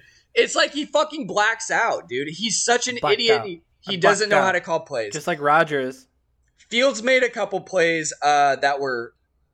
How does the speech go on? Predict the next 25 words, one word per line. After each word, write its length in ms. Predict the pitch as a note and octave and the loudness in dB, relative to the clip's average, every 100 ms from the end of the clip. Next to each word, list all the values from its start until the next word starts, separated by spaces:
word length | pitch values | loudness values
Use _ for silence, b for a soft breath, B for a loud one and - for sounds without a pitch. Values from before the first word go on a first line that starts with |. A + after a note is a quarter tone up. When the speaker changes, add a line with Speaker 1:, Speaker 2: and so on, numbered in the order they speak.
| - B B - | -20 B B 0
Speaker 1:
arguably 460 | F3 F#3+ G3+ F3+ F3 | 2 2 0 -2 0
inexcusable. 840 | D#3+ - - F3 D#3 D#3+ D#3+ D3 | 0 -4 -2 -4 -4 0 0 2
One 180 | C#3+ D#3 | 0 0
of 100 | D3 | 0
them 160 | D3 C3+ | -4 2
was 260 | B2+ B2+ | 2 2
excusable. 640 | B2 - - G#2+ G2+ G2+ G#2+ | -4 -8 -8 -10 -10 -10 -6
So 720 | - D3 C#3+ C3+ B2+ - - _ - | -2 2 4 4 0 -4 -12 _ -4
the 360 | D3+ C#3+ C3+ - | 2 2 2 -2
Packers 400 | F3 F#3 G3 E3 | -4 -4 -6 -6
defensive 440 | F3+ F#3+ F3+ D3+ | -6 -6 -8 -2
line 260 | D#3 D3 C3+ | -2 -2 -4
jumped, 480 | C3 G#2+ - - _ _ _ _ _ - | -4 -6 -8 -20 _ _ _ _ _ -2
right? 380 | C#3+ C#3+ C3 b b b b b _ E3 | 0 0 -2 b b b b b _ -2
Fields 300 | F3+ G3+ - | 0 0 0
gets 240 | F3+ E3+ | -2 -2
the 100 | F#3 | -6
shotgun 460 | D#3+ E3 D3+ D3+ D3+ | -2 0 0 -4 -8
snap. 500 | - - C#3 C3+ - | -6 -2 -2 -2 -8
He 260 | - F#3 G#3+ | -10 -4 -4
thinks 600 | G#3+ F3+ E3 D#3+ - - | -2 0 0 -2 -8 -6
it's 160 | E3+ E3+ | -8 -8
a 60 | |
free 260 | D#3+ D#3 D3 | -6 -6 -6
play 420 | - A#2 F2+ A#2 | -4 -4 -4 -8